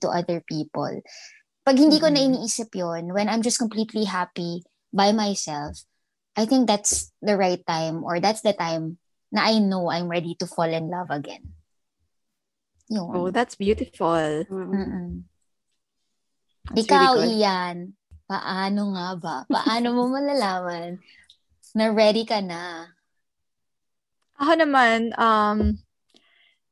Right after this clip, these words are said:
Speaker 2: I don't believe that you are one hundred percent ready to do something.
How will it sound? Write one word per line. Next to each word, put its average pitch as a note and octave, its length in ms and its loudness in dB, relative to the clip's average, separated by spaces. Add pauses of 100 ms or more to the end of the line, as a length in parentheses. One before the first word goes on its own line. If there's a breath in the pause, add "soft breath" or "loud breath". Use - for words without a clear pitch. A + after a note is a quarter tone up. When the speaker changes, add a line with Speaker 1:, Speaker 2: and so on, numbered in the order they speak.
(420)
Speaker 2:
I C4+ 160 4
don't D#4 280 4 (280)
believe A3+ 380 2
that G3 260 2
you G#3+ 340 4
are F3+ 500 4
one G3+ 200 0
hundred G#3+ 440 0
percent G#3 500 -4
ready F#3 520 -2
to G#3 100 2
do G3+ 380 0 (380)
something. G3+ 640 -4